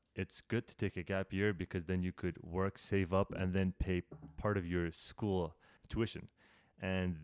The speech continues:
they were very against that and said, "No, that's not a good idea," because to say what you were just mentioning about how building connections at a younger age and teaching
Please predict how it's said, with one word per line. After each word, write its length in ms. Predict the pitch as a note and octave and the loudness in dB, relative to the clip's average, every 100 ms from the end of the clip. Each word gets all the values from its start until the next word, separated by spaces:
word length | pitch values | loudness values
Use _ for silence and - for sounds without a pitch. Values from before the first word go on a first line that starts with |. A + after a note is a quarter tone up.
| E2 | 0
they 340 | G2 G2 G2 | 2 2 0
were 200 | F2 E2+ | 0 -2
very 440 | D#2 F#2 F2+ F2 - | 0 2 2 0 -4
against 320 | E2+ F#2 F#2 | -4 -2 -2
that 100 | F#2 | 0
and 80 | F2+ | 0
said, 180 | F#2 E2 - - - | -2 -4 -8 -12 -2
"No, 200 | F#2+ F#2 | 2 2
that's 240 | F#2 - | 0 -2
not 140 | F#2+ F2+ | 0 0
a 60 | |
good 140 | F2+ F#2 | 0 0
idea," 300 | F2 F#2+ G2 | 0 2 0
because 560 | F2+ - F#2 E2+ - - - - - _ _ _ _ - | 0 -2 -2 -2 -4 -14 -20 -20 -20 _ _ _ _ -14
to 80 | G2 | -10
say 180 | - G#2 | -6 -2
what 240 | F#2+ - | -2 -2
you 140 | G2 G2 | 0 2
were 320 | F#2 F2 F2 _ _ - | 2 0 -4 _ _ -10
just 240 | F2 - _ - | -8 -8 _ -2
mentioning 400 | F#2 F2+ F2+ E2+ | 0 0 0 0
about 220 | E2+ E2 | 0 -4
how 300 | F#2 F2+ F2 - - | -2 0 0 -2 2
building 260 | G#2+ G#2 G#2 | 4 4 2
connections 440 | G2 G2+ - F#2+ | 2 0 0 -2
at 80 | F2+ | 0
a 40 | |
younger 280 | F2 F#2 F2+ | 0 2 2
age 360 | F2+ G2+ A2 - - - | 0 -2 -6 -16 -16 -4
and 180 | F#2+ F2+ - | -2 -4 -4
teaching 460 | A2+ - G2 F#2 | -4 -2 -2 -2